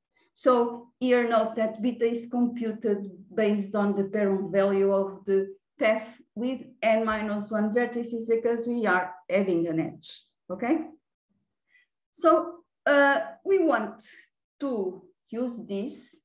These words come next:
for general trees. We want to present a bound on this for general trees. Uh, so, uh, we know that a tree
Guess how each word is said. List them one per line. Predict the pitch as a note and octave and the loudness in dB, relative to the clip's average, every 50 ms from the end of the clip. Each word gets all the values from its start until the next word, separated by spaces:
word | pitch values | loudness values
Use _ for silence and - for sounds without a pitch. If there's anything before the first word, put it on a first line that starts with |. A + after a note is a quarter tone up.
| _ _ _ | _ _ _
for | - C4+ C4+ A3 G3+ | 0 0 0 0 -2
general | - G#3 G#3+ G#3 G#3 G#3+ G#3+ G#3+ A3 A3 A3 - - - _ _ _ | -4 -4 -2 -2 -2 -2 -2 -2 -2 -4 -6 -8 -14 -20 _ _ _
trees. | - B3 A#3+ F#3+ E3 E3 - - - - _ _ _ _ _ _ - - | -8 -6 -4 -4 -4 -6 -8 -12 -20 -20 _ _ _ _ _ _ -10 -2
We | C#4+ D#4+ | 0 0
want | D4 G3+ F3 F3+ - | 2 2 -2 -2 -4
to | - G3+ | -6 -8
present | - G#3+ A3 A3+ A3 F#3+ F3+ G3 F#3+ - - _ _ | -4 -2 -2 -2 0 -2 -4 -4 -6 -12 -18 _ _
a | G#3 | -4
bound | G3+ G3 G3 G3+ F#3+ F#3 F3+ G3+ A#3+ A#3+ - - - _ _ _ _ - | -4 -2 -2 0 0 0 0 -2 -4 -6 -8 -12 -20 _ _ _ _ -4
on | G#3 G3+ G3 | -2 -2 -2
this | F3+ F3+ F#3 G3 - - | -2 -4 -6 -8 -10 -10
for | - G3 G3 F#3+ | -6 -6 -6 -6
general | - F#3+ F3+ F3+ F3+ F#3 F3+ F#3 F#3 F#3 | -6 -6 -4 -4 -4 -4 -4 -6 -8 -12
trees. | - - G3+ - - - - - - _ _ _ _ _ - - _ _ _ _ _ | -10 -10 -8 -8 -8 -10 -14 -18 -20 _ _ _ _ _ -20 -20 _ _ _ _ _
Uh, | - C4 C4 C4+ C4+ B3+ - - - | -2 0 0 0 -2 -2 -4 -8 -12
so, | - - - D#4 D#4+ D#4 - - - _ _ _ _ _ _ | -10 0 2 2 2 2 0 -8 -14 _ _ _ _ _ _
uh, | C#4+ D4 D4+ D4+ D4+ D4 D4 - - - _ _ _ _ | 8 8 10 8 8 6 2 -2 -10 -18 _ _ _ _
we | C4 D4 D#4 | 2 4 4
know | D#4 C#4+ C4+ B3+ A#3+ A3 F#3+ F3+ G3+ - - _ _ _ _ _ | 6 4 4 2 0 -2 -4 -6 -8 -10 -16 _ _ _ _ _
that | G#3+ G3 G3 G3 - - - - _ _ | -2 -2 -2 -2 -10 -18 -20 -20 _ _
a | F#3+ E3 | -10 -10
tree | - - - A#3+ A#3 A#3 C#4 E4 D#4+ - - | -10 -8 -4 -4 0 2 2 2 0 -2 -12